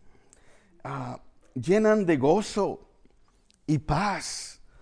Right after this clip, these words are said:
para aquellos que ven las prodigiosas obras de Dios, hermanos. Y es que usted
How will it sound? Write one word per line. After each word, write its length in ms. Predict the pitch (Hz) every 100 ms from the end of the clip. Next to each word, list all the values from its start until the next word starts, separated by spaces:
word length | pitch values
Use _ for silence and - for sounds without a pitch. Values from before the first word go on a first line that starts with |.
| - - _ _
para 180 | 160 160
aquellos 400 | - 196 208 180
que 140 | 175
ven 640 | 147 160 220 214 180 151 -
las 280 | 151 147 -
prodigiosas 800 | 160 160 151 151 180 185 156
obras 340 | 143 160 170 160
de 140 | 175
Dios, 600 | 151 120 156 196 165 - -
hermanos. 460 | 143 143 143 151 151 - - - _ _ _ _ - _ _ _ _ - _ _ - _ _ - _ -
Y 120 | 143
es 140 | 190 -
que 120 | 190
usted 500 | 196 - 165 196